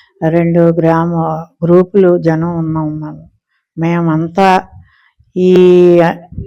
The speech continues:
దివ్యమ్మను గెలిపించి ఆమె తెచ్చే కంపెనీలన్నీ మాకు సభ్యతగా ఉన్నాయని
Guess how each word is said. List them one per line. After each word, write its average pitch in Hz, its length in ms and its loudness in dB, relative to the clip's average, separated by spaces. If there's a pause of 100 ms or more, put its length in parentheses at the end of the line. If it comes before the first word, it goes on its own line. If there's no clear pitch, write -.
(120)
దివ్యమ్మను 196 600 4
గెలిపించి 170 920 -2 (400)
ఆమె 190 500 2
తెచ్చే 196 720 0 (420)
కంపెనీలన్నీ 170 1120 0 (360)
మాకు 175 680 -2
సభ్యతగా 190 680 2
ఉన్నాయని 170 800 -2